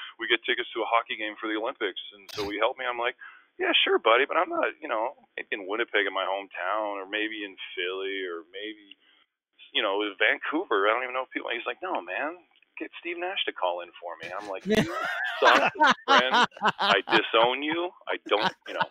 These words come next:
Speaker 1: And he was like, "What?" He didn't even, he didn't even hit him, like, why I would be offended, but I really was.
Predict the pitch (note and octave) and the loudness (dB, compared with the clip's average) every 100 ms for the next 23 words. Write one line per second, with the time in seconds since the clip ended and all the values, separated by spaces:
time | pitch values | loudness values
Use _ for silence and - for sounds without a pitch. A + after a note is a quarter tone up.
0 | _ A#2 A2+ B2+ B2+ A2 G#2+ G2 B2 G#2+ | _ 2 4 4 4 6 4 6 4 4
1 | G#2+ C#3 D3 C3 A2 G#2+ E3+ - F#3+ E3 | 6 4 4 4 2 -2 -4 0 2 4
2 | C3 A#2 A2+ A#2+ C#3+ G#2 F#2+ F#2 G#2 G#2 | 2 0 0 4 4 4 2 2 4 4
3 | G#2 A#2+ G2+ - F2+ - F#2+ E2 D#2 F2 | 4 4 0 -2 -6 -4 -6 -6 -6 -6
4 | D#2+ E4+ - | -4 -4 0